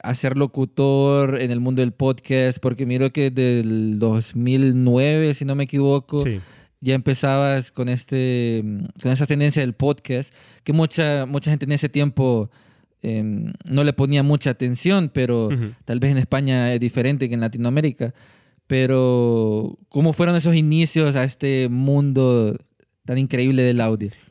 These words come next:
Speaker 2: Pues, eh, realmente el, el, el inicio fue, por supuesto que yo no tenía absolutamente ni idea de lo que era un podcast, absolutamente ni idea, no lo había escuchado, eh, nunca, y,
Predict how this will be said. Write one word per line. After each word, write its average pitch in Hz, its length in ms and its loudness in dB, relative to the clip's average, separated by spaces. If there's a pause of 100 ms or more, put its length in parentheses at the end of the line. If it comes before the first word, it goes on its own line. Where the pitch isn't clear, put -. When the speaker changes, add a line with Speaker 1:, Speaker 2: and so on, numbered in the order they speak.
Speaker 2:
Pues, 135 300 -2
eh, 135 280 0
realmente 175 1000 0
el, 107 480 2
el, 101 340 2
el 107 120 2
inicio 123 420 2
fue, 117 580 2 (720)
por 117 140 -4
supuesto 135 400 -2
que 104 120 -4
yo 113 120 -2
no 123 80 0
tenía 120 380 0
absolutamente 113 640 -2
ni 107 140 0
idea 107 300 0
de 92 80 -2
lo 90 140 -2
que 98 120 -2
era 101 240 2
un 98 360 2
podcast, 190 540 -2 (400)
absolutamente 98 720 -4
ni 80 100 -6
idea, 127 440 2
no 104 120 -2
lo 95 80 -2
había 85 220 -6
escuchado, 92 680 -8 (520)
eh, 87 280 -10
nunca, 160 760 -2
y, 151 240 -4